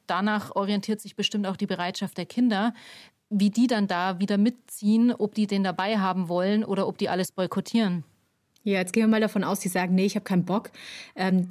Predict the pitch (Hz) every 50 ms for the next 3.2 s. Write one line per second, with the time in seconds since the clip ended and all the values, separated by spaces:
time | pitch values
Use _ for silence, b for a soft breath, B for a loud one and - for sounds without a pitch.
0 | - - - - 170 170 165 - - 190 185 196 202 202 185 - 185 180 - 175
1 | 127 139 160 175 - - 165 - - 190 208 233 233 214 214 202 208 202 202 202
2 | 196 190 190 - 208 190 180 180 185 196 196 196 196 - - 180 175 175 175 175
3 | 180 180 -